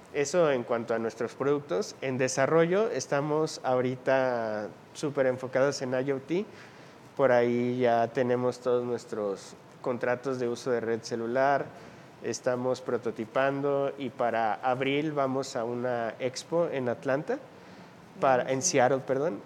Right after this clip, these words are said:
Speaker 1: en Seattle, para poder exponer uno de los productos que estamos en, apenas en desarrollo. Es sobre, mm, eh, monitoreo de energía.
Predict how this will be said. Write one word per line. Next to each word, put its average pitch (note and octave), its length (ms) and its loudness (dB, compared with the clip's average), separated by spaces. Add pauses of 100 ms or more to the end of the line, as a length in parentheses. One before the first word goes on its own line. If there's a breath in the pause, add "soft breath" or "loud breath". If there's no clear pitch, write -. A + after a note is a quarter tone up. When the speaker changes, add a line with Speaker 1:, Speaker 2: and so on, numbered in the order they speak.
(180)
Speaker 1:
en C3 160 -6
Seattle, C#3+ 480 0 (100)
para A#2 580 2
poder A#2+ 300 2
exponer B2 480 0
uno B2+ 160 0
de B2 100 4
los G#2+ 200 -2
productos A2+ 480 -4
que - 80 -10
estamos A2+ 520 -6 (180)
en, A2 380 -4 (120)
apenas B2+ 440 -2
en A#2 120 -4
desarrollo. C3 640 -2 (600 loud breath)
Es B2+ 200 -2
sobre, B2 560 0
mm, G2 180 -8 (300)
eh, A2 280 0
monitoreo A#2+ 720 0
de A#2 380 0 (1040)
energía. A2+ 560 0